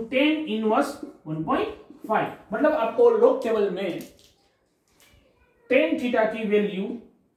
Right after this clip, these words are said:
फाइंड करनी है, जिसकी वैल्यू वन पॉइंट फ़ाइव आती हो, वहां पर theta कितना होगा, वो log table में देखना है। ओके, tan इनवर्स। वैसे क्या होता है कि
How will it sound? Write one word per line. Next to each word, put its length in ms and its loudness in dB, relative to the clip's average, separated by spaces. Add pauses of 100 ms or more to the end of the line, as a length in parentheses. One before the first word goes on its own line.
(100)
फाइंड 260 -2
करनी 240 -2
है, 120 4
जिसकी 360 -6
वैल्यू 320 2
वन 200 -4
पॉइंट 180 -2
फ़ाइव 240 2
आती 280 -4
हो, 120 -16 (520)
वहां 260 0
पर 140 2
theta 320 0
कितना 200 -6
होगा, 220 -2
वो 160 4
log 260 2
table 180 0
में 100 -4
देखना 280 -6
है। 180 -14
ओके, 220 -6 (420)
tan 220 -8
इनवर्स। 500 -4 (960)
वैसे 240 2
क्या 160 4
होता 260 4
है 80 -2
कि 240 -8